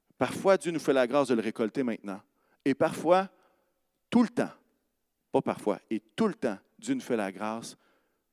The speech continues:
de l'accumuler dans des trésors dans le ciel, dans des coffres au trésor dans le ciel. Hmm, intéressant, n'est-ce pas ? C'est pour ça que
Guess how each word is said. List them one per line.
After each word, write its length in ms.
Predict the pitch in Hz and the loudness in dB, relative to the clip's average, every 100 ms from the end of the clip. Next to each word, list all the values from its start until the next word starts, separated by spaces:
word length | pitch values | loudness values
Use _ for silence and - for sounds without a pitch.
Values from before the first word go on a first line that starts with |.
| _ _ _ _ _ _ | _ _ _ _ _ _
de 80 | 107 | -2
l'accumuler 500 | 104 127 - 120 123 | 0 -4 -6 -6 -4
dans 160 | 98 | -4
des 100 | 90 | -8
trésors 600 | - - 110 95 101 98 | -12 -8 -8 -4 -6 -6
dans 120 | 92 | -8
le 60 | 85 | -10
ciel, 400 | - - 92 85 | -12 -6 -6 -6
dans 160 | 87 87 | -10 -10
des 140 | 92 | -12
coffres 520 | - 127 113 - - _ _ _ _ | -10 -12 -12 -16 -20 _ _ _ _
au 100 | 95 | -12
trésor 340 | - 95 92 | -8 -6 -6
dans 100 | 92 | -6
le 60 | 87 | -10
ciel. 240 | - 55 - _ _ _ _ _ | -10 -10 -12 _ _ _ _ _
Hmm, 220 | - 208 101 - | -6 -4 -4 -6
intéressant, 480 | 107 147 156 151 113 | 0 4 4 4 2
n'est-ce 180 | 92 | 4
pas ? 200 | - 202 - - - _ _ _ _ _ _ _ _ _ _ _ | 6 6 6 -12 -20 _ _ _ _ _ _ _ _ _ _ _
C'est 120 | - | 0
pour 100 | 220 | 0
ça 140 | 208 339 | 2 2
que 280 | 190 156 | 6 6